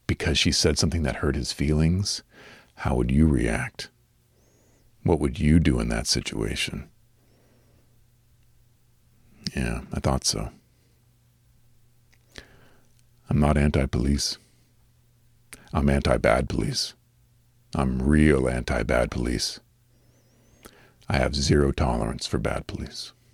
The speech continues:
Because it's a tough job, it's not for everybody. And a lot of the people that have that job right now shouldn't. We need to have better hiring practices, better recruitment, better training.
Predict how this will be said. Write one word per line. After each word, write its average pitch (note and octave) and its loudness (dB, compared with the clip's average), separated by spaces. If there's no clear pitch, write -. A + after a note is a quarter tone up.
Because D#2+ 4
it's C#2+ -2
a - -4
tough D2+ 4
job, C2+ 2
it's - -6
not C2 2
for C#2+ 2
everybody. A#1+ -2
And C2+ 0
a C2 2
lot D2+ 8
of D#2 6
the C#2+ 2
people C#2+ 2
that B1 2
have D2 2
that D2+ 2
job D#2 4
right D2 4
now D2 0
shouldn't. C2 -2
We D2+ 2
need D2 2
to B1+ 4
have B1 0
better C#2 2
hiring C2 0
practices, B1+ -2
better D#2+ 6
recruitment, B1+ 0
better C#2 4
training. A#1+ -2